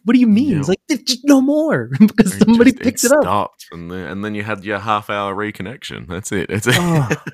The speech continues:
Speaker 2: <laughs>
Speaker 1: yeah, they just, they don't understand. It's like, they,
Speaker 2: No,
Speaker 1: they,
Speaker 2: but
Speaker 1: they
Speaker 2: and th-, it's funny 'cause every now and then, you know, <laughs> here in Australia, Australia has some pretty poor internet speeds,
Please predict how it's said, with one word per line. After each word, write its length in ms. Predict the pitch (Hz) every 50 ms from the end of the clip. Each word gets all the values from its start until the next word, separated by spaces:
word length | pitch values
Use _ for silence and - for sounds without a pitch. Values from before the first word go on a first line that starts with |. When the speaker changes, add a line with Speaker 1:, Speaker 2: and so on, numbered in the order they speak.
| - -
Speaker 2:
<laughs> 280 | - _ - 233 - -
Speaker 1:
yeah, 320 | 175 175 226 269 269 269 - -
they 100 | 233 233
just, 280 | 220 - 240 226 _ _ _ _ _ -
they 100 | 143 139
don't 180 | 147 156 - -
understand. 680 | 185 180 196 185 - - - 180 190 226 240 196 151 123
It's 180 | 123 123 -
like, 220 | 143 139 143 - - 180 -
they, 100 | 170 196
Speaker 2:
No, 220 | 165 180 180 185
Speaker 1:
they, 160 | 175 143 110 104 98
Speaker 2:
but 220 | - 123 127 127 - - _
Speaker 1:
they 100 | - 196 208 - _ -
Speaker 2:
and 140 | 127 131 127
th-, 80 | - -
it's 140 | 139 127 -
funny 300 | - - 156 160 127 104
'cause 220 | - - 110 104
every 180 | 120 120 117 117
now 140 | 110 107 98
and 100 | 90 87
then, 160 | 95 95 80
you 100 | 78 78
know, 220 | 67 67 76 92 104 113 - 104 101 123 -
<laughs> 220 | - 107 - _
here 300 | _ _ - 120 123 127
in 80 | 127 117
Australia, 520 | 107 - - 95 92 - - 82 73 64 -
Australia 480 | - 104 - - - 113 113 117 117 98
has 200 | 95 101 90 -
some 180 | - 82 80 78
pretty 500 | - - - - - - 113 110 98 87
poor 420 | - - 85 87 82 73 65 67 - -
internet 440 | - 85 71 67 - 69 65 - -
speeds, 580 | - - - 65 58 - 69 71 - - -